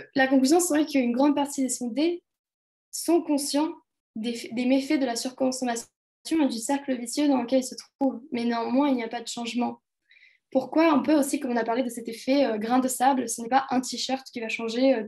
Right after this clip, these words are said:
toute la chaîne de production, qui va changer, euh, toute la chaîne de consommation ou changer les habitudes en général. Mais néanmoins, comme on l'a dit,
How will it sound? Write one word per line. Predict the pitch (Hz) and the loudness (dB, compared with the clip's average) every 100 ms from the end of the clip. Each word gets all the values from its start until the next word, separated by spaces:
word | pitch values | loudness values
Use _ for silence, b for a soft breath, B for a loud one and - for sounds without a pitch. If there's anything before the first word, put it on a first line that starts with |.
| - | -6
toute | 262 | -4
la | 247 | -2
chaîne | 240 247 | -2 -2
de | 240 | -4
production, | 226 233 214 - 233 | -4 -8 -6 -4 -4
qui | 233 | -6
va | |
changer, | 220 220 214 254 233 | -8 -8 -2 0 0
euh, | |
toute | 208 - | -2 -6
la | 247 | -8
chaîne | 226 240 | -4 -4
de | 226 | -4
consommation | 233 220 226 214 233 247 B B B B B _ - | -6 -6 -4 -4 -6 -8 B B B B B _ -6
ou | |
changer | 240 254 233 262 | -2 -2 0 2
les | 247 | 2
habitudes | 220 214 208 262 240 220 | 0 -4 -4 -4 -2 -2
en | 226 | -4
général. | 220 220 214 208 - _ _ _ _ _ _ _ - | -4 -4 -4 -6 -8 _ _ _ _ _ _ _ 2
Mais | 262 269 | 6 8
néanmoins, | 285 285 262 277 - _ _ - | 8 8 8 6 0 _ _ -8
comme | 311 - 247 | -6 -6 -4
on | 240 | 0
l'a | 226 226 | 0 0
dit, | 226 277 320 | 0 0 0